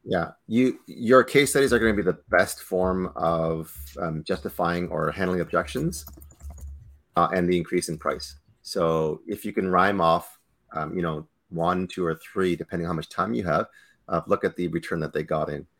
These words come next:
You know, the, the program paid for itself in the first seven days.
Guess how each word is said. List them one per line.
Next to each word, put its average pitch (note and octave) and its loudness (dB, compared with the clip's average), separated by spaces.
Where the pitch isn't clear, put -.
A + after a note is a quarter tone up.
You F2 -6
know, D#2+ -2
the, D#2+ -2
the D#2+ -4
program F#2 0
paid F2+ -2
for E2 -4
itself D#2 -4
in E2 -8
the D2+ -6
first - -8
seven D#2+ -4
days. - -4